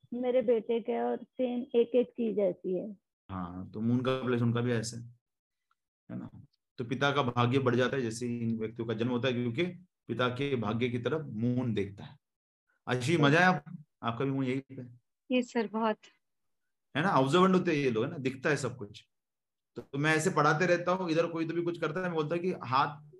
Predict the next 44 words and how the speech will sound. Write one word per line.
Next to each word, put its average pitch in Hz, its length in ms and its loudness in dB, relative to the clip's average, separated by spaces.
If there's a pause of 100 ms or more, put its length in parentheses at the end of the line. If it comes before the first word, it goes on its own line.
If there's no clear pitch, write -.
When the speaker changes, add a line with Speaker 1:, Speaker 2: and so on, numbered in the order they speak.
Speaker 2:
ओपन 147 240 -2
करो, 147 120 2
आप 139 160 0
अगर 135 160 0
आए 139 180 2
हो, 143 200 2
है 127 100 -2
ना, 139 80 -4
अमृत 123 260 -4
जी, 135 80 -2
आप, 127 340 -4
आपने 120 240 -6
देखा 123 200 0
होगा, 127 160 2
मैं 120 160 -2
पढ़ा, 127 180 0
मतलब, 120 460 -4 (200)
when 131 200 2
I, 131 40 -6 (380)
तो 160 60 0
आप 151 380 4
कुछ, 180 180 0
कोई 170 260 2
इंसान 185 460 2
कर 180 180 0
रहा 196 160 2
है 185 80 2
कुछ, 123 440 -8
तो 143 60 -14
मेरी 165 180 -4
आंखों 151 320 0
के 175 120 -4
कोने 165 300 -6
से 180 100 -4
मुझको 170 240 -4
दिख 151 140 0
जाता 156 180 2
है 170 60 0
कि 175 60 0
वो 180 140 2
कर 147 160 0
क्या 127 160 -2
रहा 92 120 -6
है। 92 60 -14